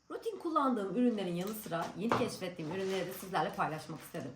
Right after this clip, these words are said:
Uzun zamandır YouTube kanalımda ihmal ettiğimin farkındayım. Biraz da dip boyam geldi ama biraz daha bekleyeceğim arkadaşlar.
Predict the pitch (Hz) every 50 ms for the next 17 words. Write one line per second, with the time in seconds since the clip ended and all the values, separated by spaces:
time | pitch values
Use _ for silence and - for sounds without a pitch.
0 | - - - - 262 294 302 277 277 247 233 226 220 214 214 214 240 247 247 247
1 | - - 240 214 208 208 202 190 185 175 185 175 233 220 220 220 196 190 175 180
2 | 175 - 170 165 202 214 - - 214 202 202 202 214 185 170 170 160 - - -
3 | - - - - - - - - _ _ _ _ _ _ - - - - 202 185
4 | 190 190 214 202 214 196 - - 180 180 175 185 202 196 190 185 170 160 151 156
5 | 196 240 233 - 220 214 208 196 202 196 190 185 175 196 190 175 160 156 - -
6 | 180 139 - 160 156 147 147 147 175 170 - - - - 214 233 240